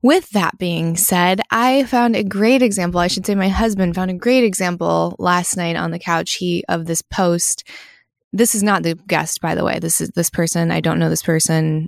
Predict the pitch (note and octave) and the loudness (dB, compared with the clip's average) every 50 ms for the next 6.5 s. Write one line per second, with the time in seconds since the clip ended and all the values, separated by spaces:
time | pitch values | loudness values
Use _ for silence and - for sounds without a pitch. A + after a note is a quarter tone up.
0 | - E3+ E3 D#3+ D#3+ D#3+ D#3+ D#3 D#3+ D#3 - - - E3 E3 F3 D#3+ E3 - - | -6 -4 -2 -2 -2 -2 -2 -2 -2 -4 -4 -4 -4 -4 -4 -2 -2 -2 -4 -6
1 | E3 - - - E3 E3 E3 D#3+ D#3+ D3+ D#3 D#3 D#3 D3+ D#3+ D#3+ D3 - - - | -12 -14 -10 -6 -4 -2 0 0 0 0 0 0 -2 -2 -2 -4 -6 -6 -6 -6
2 | - - - - - - - - E3 E3 - - - - - - - - _ _ | -6 -4 -4 -6 -6 -4 -2 -2 0 0 -2 -4 -10 -18 -20 -20 -20 -20 _ _
3 | _ _ _ F#3 F3+ A#3 C#4 - D#4+ D4 C4 C#4 C4 - G#3+ G#3 G3 G3 F#3 F#3 | _ _ _ 0 2 2 2 2 0 -2 0 0 0 2 2 2 2 2 2 0
4 | F#3 F#3+ F#3 - _ _ _ _ - G3 A3+ C4+ C4+ B3+ - - G3+ G#3 A3 G#3+ | 0 -2 -4 -8 _ _ _ _ 0 2 4 4 2 0 -4 -4 0 2 2 2
5 | G#3 G3+ - - - - - - - G3+ G3 G3+ - - G#3 G3 - - E3+ F3 | 2 0 -2 -2 -4 -4 -2 0 2 2 4 4 4 2 2 2 2 2 2 2
6 | E3 E3 E3 - - - - - - | 2 2 2 0 0 -2 -4 -6 -10